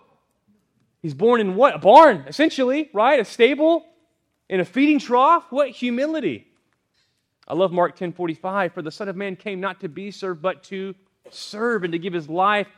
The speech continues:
as a ransom for many." Again, we see both the saving initiative and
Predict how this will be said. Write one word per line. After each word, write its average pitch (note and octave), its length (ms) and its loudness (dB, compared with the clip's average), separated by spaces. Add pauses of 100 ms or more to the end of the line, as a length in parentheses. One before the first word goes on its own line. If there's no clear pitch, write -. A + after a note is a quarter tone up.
(200)
as F3 200 -2
a E3+ 60 -4
ransom G3 680 -4 (260)
for F#3 180 -4
many." F#3+ 280 0
Again, E3 280 -4
we G3 120 -8
see A3 460 -8 (300)
both F#3 340 4
the D#3+ 220 -6
saving G3+ 480 -4
initiative F3+ 500 -2
and G3 420 -4